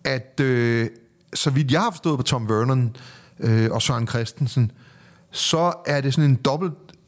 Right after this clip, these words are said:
øh, strenget strategi, som går på,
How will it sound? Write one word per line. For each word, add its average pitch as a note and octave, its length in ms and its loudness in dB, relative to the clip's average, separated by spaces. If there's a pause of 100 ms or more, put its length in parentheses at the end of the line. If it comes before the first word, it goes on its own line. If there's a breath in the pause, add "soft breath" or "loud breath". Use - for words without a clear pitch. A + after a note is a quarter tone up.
(320)
øh, A2+ 800 2 (420)
strenget B2 640 -2
strategi, C#3 680 -4 (260 loud breath)
som C#3 280 0
går E3+ 260 0 (100)
på, E3 440 0